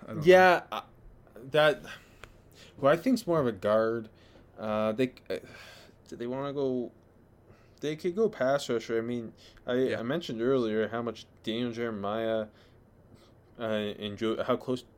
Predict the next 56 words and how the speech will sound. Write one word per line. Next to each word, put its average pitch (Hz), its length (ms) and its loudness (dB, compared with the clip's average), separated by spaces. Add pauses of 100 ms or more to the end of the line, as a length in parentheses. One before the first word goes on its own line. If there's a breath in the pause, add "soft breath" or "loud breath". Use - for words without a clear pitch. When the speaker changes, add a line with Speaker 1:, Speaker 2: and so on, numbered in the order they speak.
(160)
Speaker 2:
D 120 120 -6
J 113 160 -4
and 113 80 -8
Joe 110 120 -4
Douglas 113 380 -2
are, 98 120 -2
and 92 380 -10
D 107 140 -8
J 143 240 -6 (100)
<laughs> 95 80 -16
loves 107 320 0
Gregory 113 520 0
Rousseau. 95 500 -6
Speaker 1:
Okay, 95 200 -6
okay, 98 300 -12
just 151 220 -4
do 127 120 -2
it. 98 220 -8
Just 156 220 -6
do 107 120 -8
it. 95 160 -16
Let's 110 140 -18
do - 120 -20
it. 107 160 -20 (440)
Speaker 2:
I'm 117 180 -2
gonna 107 160 -2
do 92 120 -2
it. 90 300 0
Bite 127 180 8
that 92 200 -2
fucking 82 260 -12
bullet. - 320 -12
I 67 80 -4 (120)
will. 85 160 -8 (540 loud breath)
Someone's 123 340 2
gotta 87 240 -2
do 87 140 -6
it. 87 140 -12 (120)
It's, - 280 -16 (460)
I'm 113 140 0
braver 92 380 -2
than 87 180 -6
you, 92 140 -10
so 95 300 -12
it'll 110 180 -8
be - 80 -8
me. - 260 -10
Speaker 1:
<laughs> - 60 -20 (800 loud breath)
It - 100 -16
makes 175 240 -2
sense. 117 360 -2
I, 139 320 2
I - 40 4
think, 202 100 4
Speaker 2:
Um, 202 40 4
Speaker 1:
like, 180 200 2